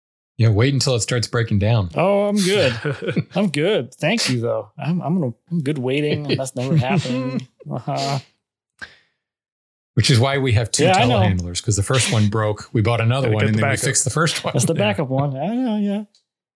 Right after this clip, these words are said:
Speaker 1: Yeah.
Speaker 3: Well, it's, it's an interesting discussion. I'm glad we had it, and hopefully people, I don't know, just there is a eye-opening thing that happens when you go from being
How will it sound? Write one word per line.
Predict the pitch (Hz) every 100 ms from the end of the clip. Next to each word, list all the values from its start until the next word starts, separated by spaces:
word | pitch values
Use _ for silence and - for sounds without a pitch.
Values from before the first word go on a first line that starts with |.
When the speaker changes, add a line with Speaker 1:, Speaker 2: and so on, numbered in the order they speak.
| _ _ _ _ _ _
Speaker 1:
Yeah. | 117 113 _ _ _ -
Speaker 3:
Well, | 160
it's, | - 180 -
it's | 170 156
an | 185
interesting | 208 190 - 156
discussion. | 135 - 117 - 117 110 -
I'm | 123
glad | 147 135
we | 127
had | 117 117 117
it, | 120 - -
and | 127 117 120 117 - _
hopefully | - 143 - 135
people, | 120 139 131 123 120 - _ - 135 -
I | -
don't | 175
know, | 127 139
just | 156 -
there | 165 175
is | 165
a | 170 151 143 -
eye-opening | 127 139 156 156 151 156 151
thing | - 156 156
that | 143
happens | - 139 123 170 180
when | 147 139
you | 143
go | 131 127
from | 131 147
being | 123 120 127 139